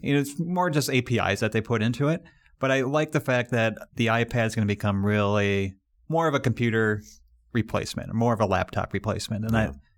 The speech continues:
Speaker 1: I, I really like where they're going with that, which kind of plays into the Marzipan slash Catalyst conversation there.
Speaker 2: Yeah, it was a big year for the iPad. I think iPad O S,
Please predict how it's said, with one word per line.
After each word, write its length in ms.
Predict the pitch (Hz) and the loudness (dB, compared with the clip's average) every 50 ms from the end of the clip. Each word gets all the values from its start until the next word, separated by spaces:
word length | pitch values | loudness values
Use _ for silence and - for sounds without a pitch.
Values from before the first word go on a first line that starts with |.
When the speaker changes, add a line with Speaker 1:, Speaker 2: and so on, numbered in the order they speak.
| _ _ - - _ _ _ _ - | _ _ -20 -20 _ _ _ _ -4
Speaker 1:
I, 40 | - | 0
I 20 | |
really 140 | 117 117 113 | 2 4 4
like 200 | 110 104 98 - - | 4 4 2 2 0
where 260 | 104 104 107 101 101 | 0 2 4 4 4
they're 100 | 95 98 92 | 2 0 -2
going 220 | 90 87 87 92 | -2 -2 -4 -4
with 120 | - - - | -6 -6 -6
that, 220 | - - - - - - _ _ _ _ _ | -4 -4 -4 -6 -8 -14 _ _ _ _ _
which 180 | - 123 117 - | -2 -2 0 0
kind 120 | - 135 131 | 0 0 0
of 80 | 123 | 0
plays 260 | - - 123 117 113 - | 0 0 0 0 0 0
into 360 | 117 110 107 - 117 113 107 | 0 -2 -2 0 0 0 0
the 280 | 98 107 104 104 104 101 | 2 2 2 2 0 0
Marzipan 680 | 98 98 98 101 98 95 104 - 95 104 104 101 98 | 0 -2 -2 -2 -2 -4 -6 -6 -4 -2 -2 -2 -4
slash 560 | 98 - - 101 92 95 95 95 95 - - - - | -4 -6 -4 -2 -2 0 -2 -2 -4 -6 -10 -12 -6
Catalyst 760 | - 120 117 113 113 95 92 92 95 - - - - - - _ _ _ _ _ _ _ _ _ _ _ _ _ | -2 -2 0 0 0 -2 -2 -4 -6 -6 -8 -10 -12 -16 -20 _ _ _ _ _ _ _ _ _ _ _ _ _
conversation 640 | - 110 104 - - 90 - - 76 - - - 98 | -2 -2 0 0 -2 -6 -8 -8 -8 -8 -6 -6 -4
there. 240 | 92 80 71 - - - - _ _ _ _ - | -4 -4 -4 -6 -10 -12 -18 _ _ _ _ -4
Speaker 2:
Yeah, 300 | 92 92 90 90 90 87 | -2 0 0 2 0 0
it 80 | 85 | -2
was 220 | 98 110 113 107 117 | -2 -2 -2 0 -2
a 80 | 110 | -2
big 300 | 85 78 101 104 95 78 | -2 0 -2 -2 0 0
year 180 | 92 95 92 87 | 0 0 0 0
for 180 | - - 92 87 | 0 0 -2 0
the 480 | 76 82 80 78 78 78 76 76 - - | 0 0 0 0 0 0 -2 -2 -4 -2
iPad. 540 | 80 82 82 78 - 85 76 73 69 69 - | -2 -2 -2 -2 -2 -2 -2 -2 -2 -2 -2
I 60 | - | -2
think 160 | 98 120 113 | -2 -2 -2
iPad 360 | 101 95 95 92 - 98 95 92 | -2 -2 -2 -2 -2 -2 0 0
O 120 | 90 87 | 0 0
S, 400 | 85 85 87 - - - - - | 0 0 0 -2 -4 -6 -8 -10